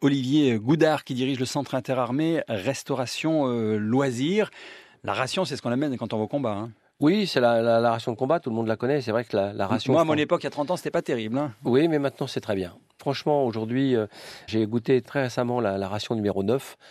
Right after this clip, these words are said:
Speaker 2: et je l'ai trouvée qu'elle était de très, très bonne qualité. Mais il faut aussi apprendre à, à ces personnels que la ration, euh, quand elle n'existe pas ou quand il n'y en a plus sur le terrain, il faut apprendre à se débrouiller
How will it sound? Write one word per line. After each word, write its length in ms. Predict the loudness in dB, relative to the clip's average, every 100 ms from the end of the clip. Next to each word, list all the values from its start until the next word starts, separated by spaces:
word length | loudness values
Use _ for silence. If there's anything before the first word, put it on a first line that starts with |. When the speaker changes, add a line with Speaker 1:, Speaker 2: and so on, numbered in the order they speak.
| -20 _
Speaker 2:
et 60 | -8
je 80 | -8
l'ai 80 |
trouvée 260 | -6 -4 -4
qu'elle 140 | -6
était 220 | -8 -6 -4
de 280 | -6 -6
très, 160 | -8 -8
très 140 | -6
bonne 160 | -4 -4
qualité. 480 | -6 -8 -6 -8 -8 -16 -20 -20 -8
Mais 160 | -2 -2
il 80 |
faut 140 | 0 0
aussi 320 | 0 2 0
apprendre 340 | 2 0 0
à, 320 | 0 -2 -4 -8 -10
à 120 | -8
ces 120 | -4
personnels 520 | -4 -2 0 0 -2 -6 -18 -20 _
que 320 | 0 2 4 4
la 120 | 2
ration, 560 | -2 -4 -2 -2 -2 -2
euh, 80 |
quand 240 | -4 -8 -6
elle 60 |
n'existe 320 | -6 -6 -6 -2
pas 120 | 0
ou 80 | 0
quand 140 | -2
il 100 | -2
n'y 60 | -2
en 60 |
a 40 | -2
plus 260 | 0 0 -2 -20 -16
sur 180 | -4 0
le 120 | 0
terrain, 320 | 0 -2 0
il 100 | 0
faut 160 | -2 -4
apprendre 380 | -4 -4 -4 -6
à 60 |
se 140 | -6 -2
débrouiller 460 | 0 2 2 0